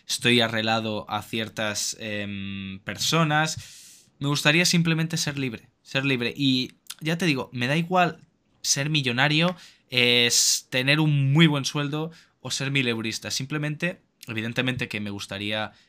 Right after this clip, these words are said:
ir bien de dinero, porque una parte de la libertad es la libertad financiera, <laughs> eso por supuesto, pero me gustaría considerarme libre y to-, sobre todo, haber llegado ahí sin ningún arrepentimiento.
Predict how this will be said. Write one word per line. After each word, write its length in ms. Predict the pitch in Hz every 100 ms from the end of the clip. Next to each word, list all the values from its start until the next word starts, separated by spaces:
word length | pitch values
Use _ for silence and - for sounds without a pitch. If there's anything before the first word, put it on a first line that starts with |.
| _
ir 180 | 113 107
bien 160 | 110 107
de 100 | 104
dinero, 420 | 101 110 127 147
porque 280 | 107 98 98
una 200 | 104 101
parte 220 | 104 104
de 60 | 101
la 60 |
libertad 340 | 101 101 98 107
es 60 |
la 80 | 95
libertad 340 | 92 87 - -
financiera, 560 | 92 92 - 127 180
<laughs> 180 | - 123
eso 200 | 117 113
por 140 | 113 110
supuesto, 460 | 110 123 131 214 - - - - - _
pero 720 | 127 127 127 127 127 123 120 - _ _ _
me 100 | 127
gustaría 1160 | 131 - 135 147 160 156 143 135 127 120 113 117
considerarme 680 | 127 123 123 123 139 143 131
libre 420 | 139 160 190 - -
y 140 | 123
to-, 140 | - 131
sobre 300 | - 123 120
todo, 360 | 127 143 190 - _ _ -
haber 280 | 120 135 147
llegado 320 | 151 131 120
ahí 260 | 123 165 -
sin 240 | - 123 117
ningún 300 | 117 123 123
arrepentimiento. 800 | 117 107 107 101 101 101 -